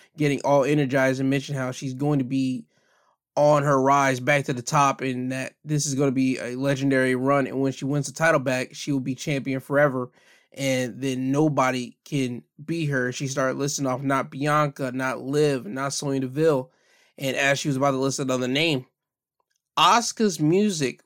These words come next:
would hit and Asuka will make her way down to the ring. Asuka's another one that hasn't been in a W W E ring, W W E ring since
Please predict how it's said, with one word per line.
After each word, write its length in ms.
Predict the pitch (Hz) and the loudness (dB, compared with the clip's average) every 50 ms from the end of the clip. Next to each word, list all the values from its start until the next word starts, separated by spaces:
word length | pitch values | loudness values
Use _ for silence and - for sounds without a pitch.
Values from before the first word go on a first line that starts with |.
| _ _ | _ _
would 200 | - 139 139 131 | -4 -2 -2 -2
hit 600 | 131 - - 190 185 156 - - _ - - - _ _ _ _ _ _ _ | -2 -6 -2 0 0 0 0 -4 _ -18 -20 -20 _ _ _ _ _ _ _
and 380 | - 147 139 135 131 127 120 - _ - | -2 0 0 0 0 -4 -6 -10 _ 0
Asuka 400 | 147 151 160 160 156 - 160 151 | 2 2 2 2 0 -2 -2 0
will 140 | 143 139 | 0 2
make 220 | 139 147 151 147 151 | 2 2 0 0 0
her 80 | 160 | 0
way 140 | 139 135 135 | 0 2 0
down 260 | 127 123 131 131 131 - | 0 0 0 0 0 -2
to 80 | - | -4
the 60 | 127 123 | -8 -6
ring. 380 | 127 143 160 156 127 131 151 - _ _ _ _ _ _ _ _ - | -2 -2 0 0 -2 -4 -8 -16 _ _ _ _ _ _ _ _ -4
Asuka's 460 | 120 127 139 151 151 - 165 160 165 | 0 0 0 0 0 -2 -4 -4 -4
another 320 | 170 185 208 226 240 285 | -2 0 0 0 0 2
one 280 | 285 247 196 143 120 120 | 2 2 2 2 0 0
that 120 | 135 143 | 2 2
hasn't 340 | 147 147 151 147 139 131 120 | 4 4 2 0 -2 -4 -4
been 460 | 131 147 156 156 156 160 156 165 - - _ _ _ | -2 -2 0 0 0 -2 -4 -6 -10 -16 _ _ _
in 160 | - 165 156 143 | -8 -4 -2 -2
a 60 | 131 | -2
W 340 | 131 151 151 160 165 160 156 | 0 0 0 0 0 0 0
W 220 | 160 151 147 147 | 0 2 2 2
E 80 | 151 170 | 2 2
ring, 260 | 185 196 202 190 151 - - - _ _ | 4 4 4 2 0 -4 -12 -18 _ _
W 200 | 160 165 165 170 | -2 -2 -2 0
W 240 | 156 151 143 143 147 | -2 -2 -2 -2 -2
E 180 | 175 208 233 220 | -2 -4 -4 -2
ring 260 | 160 147 143 139 143 | 0 0 0 0 -2
since 400 | 147 - 156 143 131 - - | -4 -4 -4 -4 -4 -6 -8